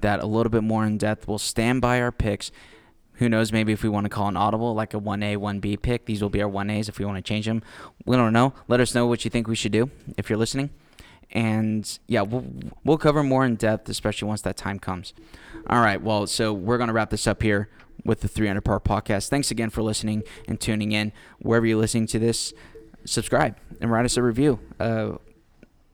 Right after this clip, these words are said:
give us a five-star rating as well. You can follow us on social media at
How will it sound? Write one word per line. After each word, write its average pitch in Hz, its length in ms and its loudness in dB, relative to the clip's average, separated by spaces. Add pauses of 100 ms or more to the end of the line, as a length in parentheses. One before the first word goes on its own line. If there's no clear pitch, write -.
(120)
give 120 160 2
us 127 120 0
a 123 40 0
five-star 117 440 4
rating 113 440 0
as 107 220 -4
well. 117 260 -2 (280)
You 117 100 -2
can 117 100 0
follow 110 320 4
us - 240 -2
on 113 200 2
social 110 380 0
media 113 440 0
at - 360 -4